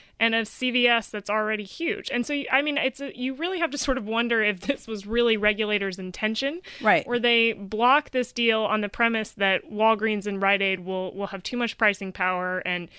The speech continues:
Speaker 1: there's going to be antitrust concerns. But now you're essentially just going to be left with the exact same situation where Rite Aid is essentially not able to as effectively compete.
Speaker 2: Well, and we should just say that, yes, Walgreens is no longer going to buy Rite Aid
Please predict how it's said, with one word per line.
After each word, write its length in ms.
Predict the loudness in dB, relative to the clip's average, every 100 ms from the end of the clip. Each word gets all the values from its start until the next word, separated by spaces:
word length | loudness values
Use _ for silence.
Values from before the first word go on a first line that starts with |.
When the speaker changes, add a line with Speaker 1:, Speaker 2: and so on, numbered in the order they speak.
| -20 -12
Speaker 1:
there's 160 | -6 -4
going 160 | -2 -4
to 60 |
be 140 | -2 -2
antitrust 500 | 0 -2 -2 -4 -4
concerns. 400 | -6 -4 -6 -6
But 140 | -2
now 220 | 2 4
you're 200 | 2 -2
essentially 360 | -4 -6 -6 -6
just 200 | -6 -6
going 220 | -4 -2
to 60 | -4
be 140 | -4
left 380 | -2 0 0 -2
with 100 | -6
the 140 | -4
exact 400 | -4 -2 -2 -2
same 200 | -2 -8
situation 640 | -8 -12 -4 -2 0 -2 -4
where 140 | -4
Rite 260 | 0 0 0
Aid 120 | -4
is 140 | -8
essentially 840 | -10 -10 -8 -4 -4 -4 -4 -6 -10 _ -8
not 400 | -4 0 0 0
able 280 | -2 0 -2
to 240 | -6 -6 -4
as 240 | -4 -4
effectively 460 | -6 -8 -8 -12 -12
compete. 500 | -12 -12 -12 -12 0
Speaker 2:
Well, 140 | 6 6
and 140 | 6
we 120 | 4
should 160 | 2 -2
just 180 | -4 0
say 300 | 4 4 2
that, 320 | 0 0 0
yes, 340 | 2 2 2
Walgreens 540 | 2 2 2 2 0 0
is 100 | 0
no 160 | 2
longer 320 | 4 4 0 -2
going 300 | 0 0 -2
to 100 | 0
buy 400 | 4 4 4 -2 -8 -2
Rite 240 | 4 6 6
Aid 160 | 2